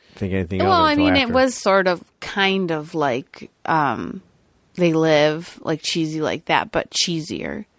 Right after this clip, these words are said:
Speaker 1: Yeah, <laughs> They Live was pretty cheesy.
Speaker 2: Yeah.
Speaker 1: But I en-, we enjoyed it. I
Speaker 2: Yeah.
Speaker 1: enjoyed that movie, and I enjoyed this movie too. I thought this was pretty good.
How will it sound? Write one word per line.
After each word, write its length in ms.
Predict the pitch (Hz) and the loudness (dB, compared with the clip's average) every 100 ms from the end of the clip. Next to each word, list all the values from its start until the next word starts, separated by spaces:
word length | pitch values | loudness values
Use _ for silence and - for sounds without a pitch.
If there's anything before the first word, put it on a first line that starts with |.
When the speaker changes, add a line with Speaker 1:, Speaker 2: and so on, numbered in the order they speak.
| _ _ _ - - _ _ _ _ _ - | _ _ _ -20 -20 _ _ _ _ _ 2
Speaker 1:
Yeah, 240 | 101 98 - | 6 6 4
<laughs> 40 | |
They 200 | 113 101 | 2 2
Live 240 | 95 92 87 | 2 -2 -2
was 160 | 87 | -4
pretty 240 | - 101 - | -4 -8 -6
cheesy. 480 | - 185 80 104 | -4 -2 0 0
Speaker 2:
Yeah. 320 | 160 127 113 170 - _ _ - | 2 0 -2 -4 -12 _ _ 0
Speaker 1:
But 80 | 117 | 4
I 140 | 113 | 4
en-, 100 | 113 - | 2 0
we 200 | 107 104 | 0 4
enjoyed 340 | 104 120 143 131 | 4 6 6 4
it. 160 | - - | 2 -6
I 120 | 90 127 | -4 0
Speaker 2:
Yeah. 160 | 165 | 0
Speaker 1:
enjoyed 180 | 156 104 | 0 2
that 120 | 104 | 2
movie, 240 | 107 110 139 | 2 2 4
and 120 | 131 | 6
I 40 | 139 | 6
enjoyed 400 | 135 131 143 139 | 4 4 2 4
this 220 | 156 - | 0 2
movie 280 | 107 92 92 | 2 2 -2
too. 220 | - 117 | 0 2
I 100 | 87 | 2
thought 240 | - 95 - | 0 -4 -4
this 180 | 90 | -10
was 120 | 95 - | -10 -10
pretty 260 | 95 87 | -6 -4
good. 340 | 85 92 113 | -2 0 0